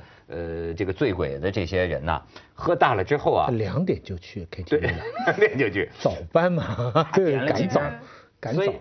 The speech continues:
Speaker 1: 哎，
Speaker 2: 嗯。
Speaker 1: 对啊，我说这，这是不是上班时间我也弄不清。
Speaker 2: 嗯。
Speaker 1: 然后呢，喝几瓶洋酒，喝几瓶什么酒，喝大了之后啊，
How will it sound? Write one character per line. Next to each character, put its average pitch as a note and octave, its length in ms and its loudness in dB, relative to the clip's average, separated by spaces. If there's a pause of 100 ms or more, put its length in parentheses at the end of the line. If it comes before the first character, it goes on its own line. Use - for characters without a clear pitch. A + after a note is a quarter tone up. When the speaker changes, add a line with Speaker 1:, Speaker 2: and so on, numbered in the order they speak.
(160)
Speaker 1:
哎， F3 120 -2
Speaker 2:
嗯。 - 20 -4
Speaker 1:
对 A3 200 0
啊， D#3 120 2
我 C#3+ 140 0
说 G#3 180 -6
这， A3 360 -4
这 A3 160 -4
是 G#3+ 180 -4
不 F#3 60 -2
是 F#3 40 -2
上 F3 180 2
班 A3+ 180 2
时 C#3+ 140 -4
间 A#2 200 2
我 G#2 80 2
也 G2 60 2
弄 F#2+ 120 -4
不 D#2+ 80 -8
清。 G2 180 -2 (140)
Speaker 2:
嗯。 G2+ 220 -6
Speaker 1:
然 F3 180 2
后 A#3 80 0
呢， E3+ 220 2 (280)
喝 A3 280 -2
几 B2 160 -4
瓶 D#3 160 -2
洋 B2+ 220 0
酒， F#2+ 200 -4
喝 E3 200 -2
几 A#2+ 140 -6
瓶 B2 160 -4
什 A#2 100 -6
么 C3 100 -6
酒， G2 180 -4 (340)
喝 A#3 200 0
大 G#3+ 180 4
了 A#2 100 2
之 E3+ 140 -2
后 E3+ 180 0
啊， D#2 220 0